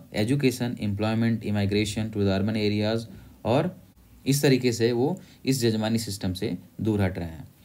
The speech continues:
और क्लास स्ट्रक्चर के रिस्पेक्ट में अगर बात करें, तो योगेंद्र सिंह और पीसी जोशी ने भी नोट किया कि जो फ्रीडम स्ट्रगल है, इसने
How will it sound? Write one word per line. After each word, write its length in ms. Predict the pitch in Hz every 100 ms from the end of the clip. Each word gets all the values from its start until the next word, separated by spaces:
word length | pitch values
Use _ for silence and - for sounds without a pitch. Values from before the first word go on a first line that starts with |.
| _ _ - -
और 220 | 127 156 -
क्लास 300 | 127 170 185
स्ट्रक्चर 400 | - 147 170 165
के 100 | 147
रिस्पेक्ट 380 | 143 156 151
में 80 | 143
अगर 120 | 135
बात 260 | 113 107 107
करें, 260 | 98 98 127
तो 100 | 123
योगेंद्र 400 | 110 113 135 147
सिंह 240 | 143 151
और 200 | 143 143
पीसी 320 | 120 104 151
जोशी 340 | 135 107 101 135
ने 160 | 131
भी 120 | 117 117
नोट 220 | 110 110
किया 480 | 98 90 92 131 143 - - -
कि 60 | 123
जो 100 | 160
फ्रीडम 440 | 165 131 139 170
स्ट्रगल 440 | 165 - 131 131 117
है, 280 | 98 - - - - - _ - _ _ _ _ _ _ _ _
इसने 300 | 117 170 185